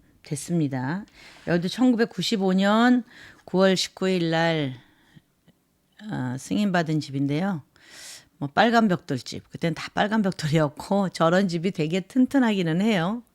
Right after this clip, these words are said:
자, 여기로 들어가서 보면 옆에 주차장. 차 한 두 대 되겠죠. 음. 약간 앞에까지 나오면 한 세, 뭐 세 대도 될 수 있는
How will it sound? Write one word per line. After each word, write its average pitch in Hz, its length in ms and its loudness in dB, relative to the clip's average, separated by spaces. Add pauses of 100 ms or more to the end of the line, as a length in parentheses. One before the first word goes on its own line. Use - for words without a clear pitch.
(1000)
자, - 100 -20 (300)
여기로 147 220 -4
들어가서 156 540 -2
보면 180 360 0
옆에 208 640 0
주차장. 139 960 -2 (520)
차 208 180 -6
한 202 140 0
두 156 180 -6
대 170 140 0
되겠죠. 143 640 -4 (220)
음. 123 300 -8 (1400)
약간 170 380 -2
앞에까지 147 480 -4
나오면 139 180 0
한 147 140 -4
세, 151 160 -8
뭐 139 160 -2
세 180 220 -6
대도 151 240 -6
될 135 200 -8
수 - 180 -10
있는 127 460 -4